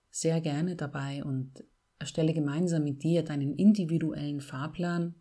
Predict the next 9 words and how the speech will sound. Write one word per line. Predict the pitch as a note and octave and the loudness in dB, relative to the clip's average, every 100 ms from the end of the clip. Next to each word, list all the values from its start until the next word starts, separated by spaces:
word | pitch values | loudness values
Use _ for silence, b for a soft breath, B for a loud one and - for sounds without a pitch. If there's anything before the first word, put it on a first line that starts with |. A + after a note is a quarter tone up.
| _ _ _ _ _ b b b b b b b b b b b _ _ _ | _ _ _ _ _ b b b b b b b b b b b _ _ _
Ansonsten | - F3+ E3+ G3 G#3 - A#3 A#3 A3+ B B B | 0 2 6 6 6 8 10 10 8 B B B
bedanke | E3+ E3+ F#3 F3+ | 0 4 2 2
ich | D#3 E3 | 0 0
mich | D#3 - | -2 -2
für | D#3 D3+ | -2 -2
deine | D3 C#3+ C#3+ | 0 -2 -2
Podcast-Liebe | D#3 G3 - F3 E3 - E3 D#3+ D#3+ D#3+ D#3 | -2 -4 -2 -2 -2 -2 0 2 2 0 0
dieses | E3+ D3+ D3+ - | -2 -2 -2 -4
Jahr. | D3+ D3 D3 | -6 -6 -10